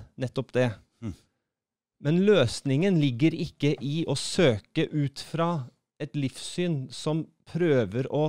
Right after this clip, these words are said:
Speaker 1: å finne en sannhet ut fra vårt eget ståsted. For vårt eget ståsted er ikke, eh,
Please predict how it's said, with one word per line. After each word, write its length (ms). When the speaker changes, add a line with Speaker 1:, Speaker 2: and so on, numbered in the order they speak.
Speaker 1:
å 120
finne 800
en 160
sannhet 480
ut 260
fra 300
vårt 300
eget 420
ståsted. 640
For 200
vårt 220
eget 340
ståsted 480
er 420
ikke, 300
eh, 420